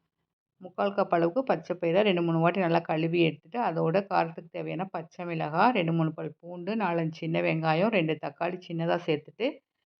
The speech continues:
சோம்பு அரை ஸ்பூன், ஜீரகம் அரை ஸ்பூன், ரெண்டரை கப் அளவுக்கு ரெண்டாவது தேங்காய் பால் சேர்த்துக்கலாங்க. திக்கான தேங்காய் பாலை ஒரு கப் எடுத்து வச்சுக்கலாம். அது கடைசியில சேர்த்துடலாங்க. இதோட காரத்துக்கு தேவையான மிளகாய்த்தூள், மஞ்சள் தூள்,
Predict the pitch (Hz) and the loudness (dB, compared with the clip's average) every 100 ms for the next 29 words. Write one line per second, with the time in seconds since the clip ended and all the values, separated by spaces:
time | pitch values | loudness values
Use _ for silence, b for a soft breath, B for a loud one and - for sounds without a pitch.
0 | _ - 196 220 208 185 175 170 - 277 | _ -6 -2 2 4 4 4 0 -2 2
1 | 262 175 175 185 180 156 156 - 220 277 | 4 4 2 2 2 2 0 -6 -6 -6
2 | 262 165 165 170 180 180 180 170 156 156 | -4 -2 0 0 -2 -4 -8 -6 -4 -4
3 | 151 285 320 _ 156 160 175 185 180 180 | -4 -6 -6 _ -8 -2 0 0 -2 -4
4 | 160 156 156 156 147 151 143 147 147 143 | -4 -2 -2 -2 -6 -6 -8 -10 -8 -2
5 | 170 285 B B _ _ 190 190 196 214 | 0 0 B B _ _ -12 -2 0 0
6 | 214 180 170 170 165 156 156 247 349 _ | 0 0 2 2 2 0 4 4 4 _
7 | _ _ - 165 160 170 190 165 165 170 | _ _ -12 -8 -6 -4 -4 -4 -6 -12
8 | 165 160 156 202 247 165 156 160 160 165 | -12 -12 -4 0 0 0 -2 -2 -4 -4
9 | 165 151 - 151 147 147 208 262 165 160 | -2 -4 -4 -10 -6 -4 2 2 2 2
10 | 196 208 170 175 180 170 - 160 156 151 | 2 0 -2 -4 -6 -12 -12 -10 -6 -2
11 | 233 208 160 160 151 143 208 302 - _ | 0 0 0 2 0 0 -4 -6 -8 _
12 | _ _ - 160 170 175 160 - 208 | _ _ -6 -4 -2 0 0 -2 -2